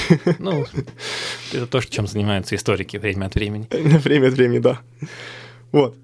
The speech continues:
Speaker 1: Конечно, э, первым делом стоит заметить, что казаки, они так вот разделяются, можно так разделить их, скажем так, среди историков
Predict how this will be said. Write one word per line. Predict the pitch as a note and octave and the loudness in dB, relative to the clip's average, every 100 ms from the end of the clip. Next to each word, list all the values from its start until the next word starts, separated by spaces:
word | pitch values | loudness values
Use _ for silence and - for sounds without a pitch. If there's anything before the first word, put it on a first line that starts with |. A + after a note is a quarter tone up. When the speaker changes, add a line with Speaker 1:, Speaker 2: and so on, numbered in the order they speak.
| - - - | -20 -20 -6
Speaker 1:
Конечно, | B2+ D#3+ F#3 | 0 2 4
э, | C#3 B2+ C3+ C3 | 4 6 6 6
первым | D3 C#3+ C3 | 4 4 6
делом | F#3 D#3 | 6 4
стоит | D3 C3+ | 4 4
заметить, | D#3 C#3+ | 4 2
что | - - B2+ A#2 | -2 2 4 4
казаки, | A#2+ B2 B2 - | 4 2 2 4
они | D3 B2 B2 | 4 4 2
так | A#2+ B2+ | 0 0
вот | B2 - | -2 0
разделяются, | B2 A#2 B2 B2 A#2 - | 0 4 4 4 2 0
можно | A#2 A#2+ A#2+ A#2 | 2 2 2 -2
так | A#2 - - - - - - | -6 -10 -18 -20 -20 -18 -6
разделить | B2 B2 B2 - | 0 2 2 0
их, | |
скажем | - A#2 A#2+ | -4 -2 -2
так, | A#2 A#2+ - | -4 -6 -4
среди | B2 A#2 | 0 0
историков | - A#2+ A#2+ B2+ | 2 2 2 -2